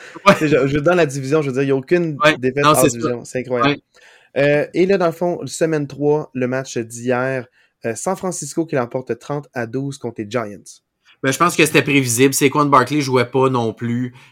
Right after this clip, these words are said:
Speaker 1: Euh, Daniel Jones, euh, ça fonctionne pas du tout en ce début de saison-là. Euh, je pense qu'avant même que le match commence, là, les Giants avaient juste pas de chance contre San Francisco. Mais, euh,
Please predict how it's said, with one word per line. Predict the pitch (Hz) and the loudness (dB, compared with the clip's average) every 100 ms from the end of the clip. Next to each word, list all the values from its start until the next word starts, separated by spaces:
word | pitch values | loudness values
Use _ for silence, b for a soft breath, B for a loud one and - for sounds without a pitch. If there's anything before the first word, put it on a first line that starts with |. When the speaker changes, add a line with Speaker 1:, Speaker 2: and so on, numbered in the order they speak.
| _ | _
Speaker 1:
Euh, | 107 110 110 | -2 0 2
Daniel | 127 135 139 135 | 4 4 4 2
Jones, | 120 135 139 135 117 | 6 6 6 2 0
euh, | 120 113 113 | 0 0 0
ça | 120 117 | -2 -4
fonctionne | 123 113 120 | -4 -4 -4
pas | 110 127 | -2 -2
du | 113 110 | -2 -8
tout | - 131 | -4 0
en | 123 | 0
ce | 110 | 0
début | 113 113 | -4 -4
de | - | -4
saison-là. | 123 110 110 107 113 117 B B B _ 101 | -2 -2 -2 -2 -2 -4 B B B _ -4
Euh, | 101 101 | -4 -2
je | - | -2
pense | 135 127 | -2 0
qu'avant | 135 120 120 127 | 2 4 4 4
même | 127 135 | 4 0
que | 135 | 0
le | 123 | 0
match | 120 - | 0 -2
commence, | 120 113 120 113 | -2 -2 -4 -4
là, | 113 | -4
les | 110 | -2
Giants | 110 107 113 113 | -2 -2 -4 -6
avaient | 107 | -6
juste | 104 113 - | -4 -6 -6
pas | 123 | -6
de | 117 | -6
chance | - 113 117 - | -4 -4 -6 -8
contre | 110 107 | -12 -8
San | 107 104 | -8 -8
Francisco. | 104 101 - - 127 175 b b b - | -10 -8 -8 -6 -6 -6 b b b -14
Mais, | 113 113 113 110 | -4 0 2 2
euh, | 107 107 107 104 104 104 | 2 0 -2 -2 -2 -4